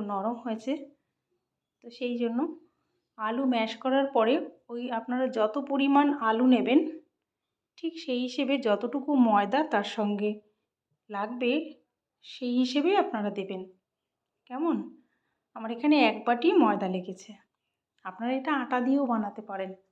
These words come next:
তো দেখুন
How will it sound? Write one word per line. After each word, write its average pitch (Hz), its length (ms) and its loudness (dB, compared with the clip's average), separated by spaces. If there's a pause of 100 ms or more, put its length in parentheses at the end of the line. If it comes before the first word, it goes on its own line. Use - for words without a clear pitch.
(2500)
তো - 20 -20 (100)
দেখুন 233 240 -6